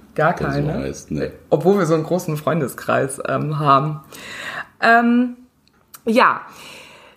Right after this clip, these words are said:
Speaker 1: wir möchten euch ganz gerne auf unsere Reise mitnehmen. Die Reise von unserer monogamen Beziehung zu einer polygamen Ehe mittlerweile,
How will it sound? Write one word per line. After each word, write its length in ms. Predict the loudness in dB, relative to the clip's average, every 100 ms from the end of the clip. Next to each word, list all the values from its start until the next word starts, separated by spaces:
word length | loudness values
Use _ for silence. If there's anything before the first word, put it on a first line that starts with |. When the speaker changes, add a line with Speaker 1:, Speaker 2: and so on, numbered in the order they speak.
| -12
Speaker 1:
wir 340 | -2 0 2
möchten 320 | 2 -2 -2
euch 260 | 0 0 0
ganz 280 | -4 -4 -2
gerne 720 | 0 0 0 -2 -2 -4 -2
auf 260 | -4 -4 -4
unsere 280 | -6 -4 2
Reise 380 | 2 2 -2
mitnehmen. 840 | -4 -6 -6 -4 -2 -2 0 0 -2
Die 100 | -4
Reise 500 | 0 2 2 -2 -8
von 840 | -10 -6 -2 -2 -4 -6 -6 -8
unserer 580 | -10 -12 -10 -6 -4 -4
monogamen 920 | -4 0 4 4 4 4 6 4 2
Beziehung 880 | -4 -8 -8 -6 -2 -2 0 0 0 -4 -18 -20 -20 -20 -12
zu 140 | -4
einer 480 | -2 0 2 2 0
polygamen 840 | -2 0 0 0 0 0 0 -4
Ehe 440 | -4 -2 -2 -2 -4 -12 -18 -4
mittlerweile, 1000 | -2 0 0 2 2 2 0 0 -2